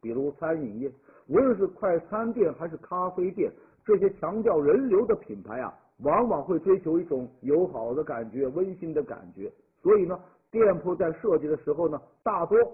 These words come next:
会采用一些丰富并且明亮的颜色。这样呢，不仅可以让顾客心情愉悦，更重要的是，它还会刺激人的消费欲。人一高兴，哎，花起钱来就不知不觉，不觉得心疼了。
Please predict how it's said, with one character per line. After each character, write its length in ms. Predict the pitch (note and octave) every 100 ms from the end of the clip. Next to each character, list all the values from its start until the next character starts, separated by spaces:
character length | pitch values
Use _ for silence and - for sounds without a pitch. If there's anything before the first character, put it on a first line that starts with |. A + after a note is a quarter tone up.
| -
会 140 | F3
采 180 | - A#2+
用 160 | C#3 D#3+
一 80 | D3+
些 160 | D#3+
丰 340 | D#3 A3 A#3+ A#3
富 280 | A3+ C#3+ - -
并 160 | G3+ C#3+
且 100 | C3
明 460 | C3 C3 B2+ F#3+ C4+
亮 240 | E4 E3+
的 120 | A2+
颜 260 | G#2+ F2+ A2+
色。 160 | - - - _ -
这 60 | A3+
样 160 | G#3+ G3
呢， 120 | F#3+ - _
不 160 | C#4 C4
仅 160 | G#3
可 100 | F#3
以 40 | A#3
让 240 | A#3 A3
顾 200 | C#4+ A#3+
客 160 | G3+ F3 -
心 260 | B3+ C4+ B3+
情 220 | - G3
愉 280 | E3+ C#3 B3+
悦， 120 | - - -
更 200 | F#3+ D3
重 180 | D#3+ D3+
要 160 | C3+ G#2+
的 80 | -
是， 180 | A2+ - _ _
它 220 | D#3+ D#3+
还 160 | D3+
会 120 | D#3 D3+
刺 260 | - F3+
激 100 | D3
人 160 | C3 D3+
的 100 | C#3+ B2 _
消 300 | A#3 B3 C4+ D4
费 140 | D4+ C3+
欲。 200 | E3+ - _ _ -
人 320 | D#3 A#3+ C#4+
一 60 |
高 320 | G#3+ C4 C#4 C#4
兴， 280 | - B3 -
哎， 80 | F#3 B3 F#4+ - _
花 240 | G#3 G#3
起 120 | F3 D#3+
钱 200 | E3+ F#3
来 240 | F#3 G3 - - _ -
就 100 | E3
不 220 | G#3 F#3
知 180 | F3 F#3+
不 180 | G3+
觉， 240 | C#3 C3+ E3+ -
不 80 | D#4+
觉 220 | - D#3+
得 80 | E3+
心 180 | - C#3
疼 180 | A2+
了。 80 | G#2+